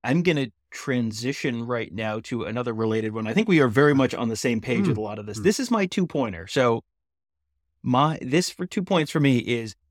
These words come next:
Speaker 1: both teams convert a fourth down attempt and also do not convert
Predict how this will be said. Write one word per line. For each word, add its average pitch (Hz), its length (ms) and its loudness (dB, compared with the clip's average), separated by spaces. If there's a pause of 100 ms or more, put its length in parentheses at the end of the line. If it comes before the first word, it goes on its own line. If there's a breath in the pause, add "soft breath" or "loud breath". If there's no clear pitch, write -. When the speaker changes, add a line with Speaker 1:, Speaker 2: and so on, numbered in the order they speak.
(120)
Speaker 1:
both 135 300 2
teams 139 460 2
convert 107 520 -2 (600)
a 156 80 2
fourth 175 300 -2
down 170 220 2
attempt 180 440 -4 (440)
and 135 180 4
also 135 440 2
do 165 240 -4
not 226 300 -2 (120)
convert 98 500 -8